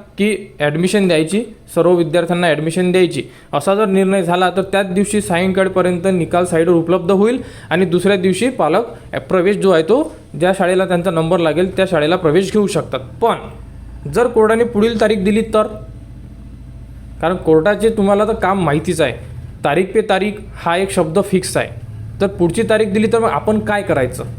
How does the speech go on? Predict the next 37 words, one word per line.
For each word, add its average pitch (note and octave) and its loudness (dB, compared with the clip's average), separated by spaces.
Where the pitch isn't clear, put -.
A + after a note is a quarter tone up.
Already F#3+ 2
शाळा F3+ 2
सुरू F3+ 0
झालेल्या F3+ 2
आहे, F3 -6
पाल्यांचं F#3+ 2
जेही E3 2
शिक्षण G3 0
आहे G3+ 2
हे G3 2
बाकी C#3+ 0
आहे, G#3 2
म्हणजे G3 2
जेही E3 2
प्रवेश F3+ 2
घ्यायचा E3 2
आहे E3+ 0
हे F#3 4
बाकी F3 0
आहे. F#3 2
नंतर E3 0
आरटीच्या D#3+ 2
निकालानंतर F#3+ 2
जर G3+ 2
प्रवेश F#3 2
मिळाला F#3 4
नाही F3+ 2
तर E3+ 2
आपले G#3 0
जे G#3+ 0
पाल्य F3+ 0
आहे F#3 0
हे F#3+ 2
शिक्षणापासून F#3 0
वंचित C#3+ -2
राहू F3+ 4
शकतात. D3+ -2